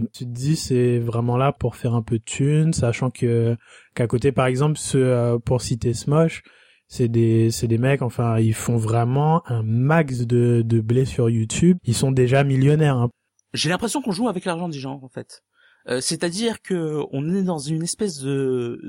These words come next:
Speaker 2: stratégie de com' où on se dit finalement que l'objectif,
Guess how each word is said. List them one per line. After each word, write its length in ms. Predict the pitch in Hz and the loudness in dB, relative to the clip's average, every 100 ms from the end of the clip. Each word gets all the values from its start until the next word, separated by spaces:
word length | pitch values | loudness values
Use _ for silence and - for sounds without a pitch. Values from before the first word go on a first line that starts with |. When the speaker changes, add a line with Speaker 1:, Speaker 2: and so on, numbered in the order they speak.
| 120 | -10
Speaker 2:
stratégie 560 | - 220 220 220 180 | -6 -6 -4 -6 -8
de 40 | - | -6
com' 280 | 180 175 269 392 _ _ _ _ _ _ _ _ - | -4 -4 -6 -10 _ _ _ _ _ _ _ _ -8
où 100 | 170 | -6
on 100 | 185 | -4
se 180 | - 190 | -6 -4
dit 180 | 226 | -4
finalement 380 | 269 196 180 220 | -4 -4 -2 -4
que 400 | 226 160 139 127 - | -4 -4 -4 -4 -4
l'objectif, 840 | 170 240 214 - - 233 - - | -4 -2 -4 -8 -4 -4 -4 -10